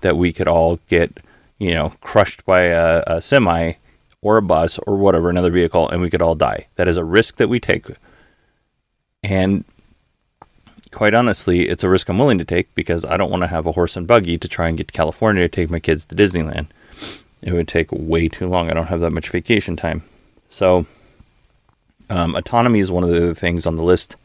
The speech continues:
So, uh, let's see. Elon says, uh, Elon, like, we're,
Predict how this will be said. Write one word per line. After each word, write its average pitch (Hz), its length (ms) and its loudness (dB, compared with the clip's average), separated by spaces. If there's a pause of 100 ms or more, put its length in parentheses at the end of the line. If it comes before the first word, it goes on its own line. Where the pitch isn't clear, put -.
(1500)
So, 120 420 2
uh, 107 480 0
let's 104 160 0
see. 76 340 -2
Elon 113 460 2
says, 95 720 0
uh, 92 440 0 (880)
Elon, 82 360 -2
like, 82 160 -8
we're, 87 260 -2